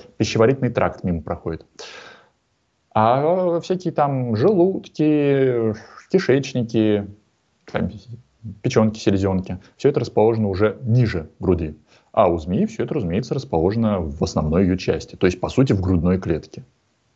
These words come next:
Вот так вот ее беднягу всю перекрутило. Да,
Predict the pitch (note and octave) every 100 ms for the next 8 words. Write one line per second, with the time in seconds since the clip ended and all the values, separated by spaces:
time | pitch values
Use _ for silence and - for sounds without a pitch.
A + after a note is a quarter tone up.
0 | _ _ _ - F2+ A#2+ - _ A2 B2+
1 | C3+ C3+ A2+ G#2 A2 F#2 G2+ G#2 - -
2 | G2 G2 - _ - F#2+ F#2+ G#2 G#2 D2
3 | - _ _ _ _ _ _ _ _ _
4 | _ - - - - - - _ _ _
5 | - G#2 G#2+ -